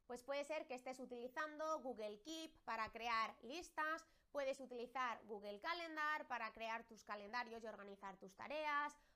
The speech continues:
puede ser que tengas Evernote para escribir notas, tenerlas organizadas, accesibles desde cualquier dispositivo, e incluso puede ser que utilices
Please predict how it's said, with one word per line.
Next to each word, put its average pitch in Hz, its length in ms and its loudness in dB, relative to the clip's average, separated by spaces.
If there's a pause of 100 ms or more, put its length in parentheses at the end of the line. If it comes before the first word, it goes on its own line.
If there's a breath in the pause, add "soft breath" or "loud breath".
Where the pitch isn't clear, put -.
puede 349 200 2
ser 339 240 0
que 262 140 -2
tengas 269 520 0
Evernote 311 760 2
para 262 480 4
escribir 240 520 -4
notas, 302 420 2
tenerlas 233 440 -4
organizadas, 269 920 2
accesibles 247 580 -4
desde 226 220 -4
cualquier 214 320 -4
dispositivo, 302 760 -2 (280 loud breath)
e 359 100 0
incluso 330 400 0
puede 269 220 2
ser 302 260 0
que 226 80 -8
utilices 247 640 -4